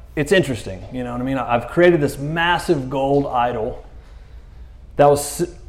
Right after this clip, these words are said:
symbolic of the principality, power, god, deity, whatever that they had in that region, or one of them.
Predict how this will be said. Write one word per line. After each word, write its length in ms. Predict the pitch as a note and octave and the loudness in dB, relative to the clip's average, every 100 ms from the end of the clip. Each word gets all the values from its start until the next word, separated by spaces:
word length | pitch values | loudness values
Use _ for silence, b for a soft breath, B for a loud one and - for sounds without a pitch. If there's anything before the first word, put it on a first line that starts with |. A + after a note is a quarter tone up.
| - - - - | -20 -20 -20 -14
symbolic 760 | - F3 D3+ C#3 D#3 D#3+ D3 | -2 2 4 6 8 6 4
of 120 | D3 | 2
the 80 | C3+ | 2
principality, 560 | - C#3 - C#3 C#3 C3 | 2 2 4 4 6 4
power, 360 | C3+ C#3 C#3 | 2 4 4
god, 440 | A#2 B2+ C3 C3+ A#2+ | 4 2 2 2 2
deity, 300 | C3+ C3+ B2+ | 2 2 2
whatever 360 | B2+ B2+ B2 | 2 2 2
that 160 | A2+ A2 | 0 -2
they 100 | A#2+ | 2
had 220 | B2+ C3 | 4 6
in 60 | B2 | 4
that 180 | A2+ | 0
region, 400 | A#2 B2+ A2 A2+ - - - - - - - - - - - | 0 0 0 -6 -8 -18 -20 -18 -18 -20 -20 -20 -18 -16 -4
or 180 | B2+ B2+ | -2 4
one 220 | C#3+ C#3+ | 4 4
of 80 | G#2+ | 2
them. 240 | G#2+ | -2